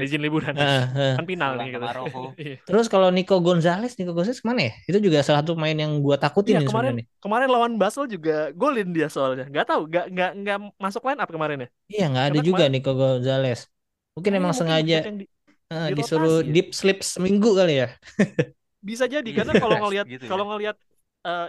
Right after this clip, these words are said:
Speaker 1: elev-, eh, apa namanya, eh, sebelas pemain yang main kemarin ya, ini
Speaker 2: Hmm.
Speaker 1: dari kipernya aja bukan Terracciano, ini
Speaker 2: Iya.
Speaker 1: Cero Fillini,
Speaker 2: Iya.
Speaker 1: backnya Igor sama, eh, Martinez, even Milenkovic aja nggak ada,
Speaker 2: Hmm.
Speaker 1: kanannya Ventuni, ka-,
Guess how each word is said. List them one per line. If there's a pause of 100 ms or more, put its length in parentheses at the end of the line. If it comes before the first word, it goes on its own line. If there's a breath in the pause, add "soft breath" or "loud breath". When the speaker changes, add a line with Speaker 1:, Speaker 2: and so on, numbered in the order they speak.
Speaker 1:
elev-, (160)
eh,
apa
namanya, (260)
eh,
sebelas
pemain
yang
main
kemarin
ya, (380)
ini
Speaker 2:
Hmm.
Speaker 1:
dari
kipernya
aja
bukan
Terracciano,
ini
Speaker 2:
Iya.
Speaker 1:
Cero
Fillini, (280)
Speaker 2:
Iya.
Speaker 1:
backnya
Igor
sama, (600)
eh,
Martinez, (100)
even
Milenkovic
aja
nggak
ada, (400)
Speaker 2:
Hmm.
Speaker 1:
kanannya
Ventuni, (180)
ka-,